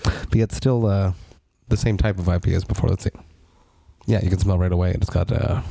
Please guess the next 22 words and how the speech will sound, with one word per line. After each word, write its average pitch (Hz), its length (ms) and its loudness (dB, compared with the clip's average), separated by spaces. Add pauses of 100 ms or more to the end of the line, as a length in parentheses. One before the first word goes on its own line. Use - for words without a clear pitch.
(120)
a - 60 2
more 85 220 2
roasted 90 440 0
malt, 82 380 0
uh, 87 240 0 (140)
aroma. 98 460 2
It 92 100 -4
is 85 80 -2
very 85 280 0
dark. 82 440 -2 (480)
But - 120 2
it's - 100 -6
not 147 100 2
a 135 60 0
stout. 139 300 0
It's - 100 -4
an 107 60 2
I 104 100 0
P 101 140 -2
A. 101 40 0
Let's 92 200 -2
see. 101 60 -10